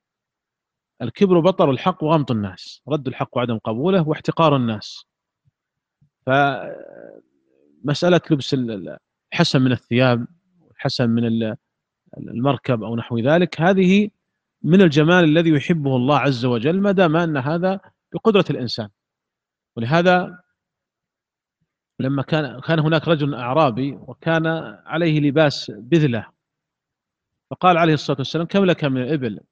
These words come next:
ذكر له أموالاً، فقال: "إن الله يحب إذا أنعم على عبده أن يرى أثر نعمته على عبده". إن الله يحب إذا أنعم على عبده نعمة أن يرى أثر نعمته على عبده.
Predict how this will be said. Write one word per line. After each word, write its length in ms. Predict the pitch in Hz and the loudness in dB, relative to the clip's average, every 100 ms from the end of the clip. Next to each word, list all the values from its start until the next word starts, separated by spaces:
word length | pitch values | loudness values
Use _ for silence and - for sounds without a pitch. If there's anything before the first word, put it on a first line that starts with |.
| 170 | -10
ذكر 260 | - 143 | -4 -2
له 240 | 139 123 123 | -2 -2 -2
أموالاً، 500 | 117 139 123 139 170 _ _ _ _ _ _ _ _ - | 0 0 0 -4 -8 _ _ _ _ _ _ _ _ -14
فقال: 540 | - 196 196 214 214 247 _ _ - | -2 2 4 4 0 -6 _ _ -6
"إن 160 | 180 170 | 0 2
الله 280 | 160 175 160 | 2 2 2
يحب 520 | 143 - 185 143 151 | 0 -2 -4 -2 -4
إذا 340 | 165 143 139 175 | -2 -2 -4 -4
أنعم 300 | 151 143 123 | -2 -2 -2
على 280 | 120 143 | -2 -2
عبده 420 | 131 180 156 160 160 | -2 -2 -2 0 -2
أن 360 | - 160 185 | -2 0 2
يرى 360 | 160 180 165 143 | 4 4 4 2
أثر 280 | 180 - 147 | -2 -2 -2
نعمته 440 | 131 135 196 175 | -2 -4 -4 -2
على 160 | 160 156 | 0 0
عبده". 320 | 127 - 95 - _ _ _ _ _ _ _ _ _ _ 110 | -2 -6 -16 -20 _ _ _ _ _ _ _ _ _ _ -6
إن 80 | |
الله 300 | 120 151 123 113 | -2 -2 -2 -4
يحب 540 | 69 69 117 160 135 | -10 -14 -6 -4 -2
إذا 180 | 135 127 | 0 0
أنعم 200 | 131 127 | 2 0
على 160 | 117 | 0
عبده 220 | 135 131 123 | 0 0 0
نعمة 440 | 135 113 135 127 | 0 0 -2 -2
أن 100 | 147 | 0
يرى 280 | 175 151 175 | 2 2 0
أثر 220 | - 135 | -2 -2
نعمته 420 | 143 156 170 226 | 0 -2 -2 -2
على 160 | 233 196 | -2 0
عبده. 280 | 147 98 | -2 -6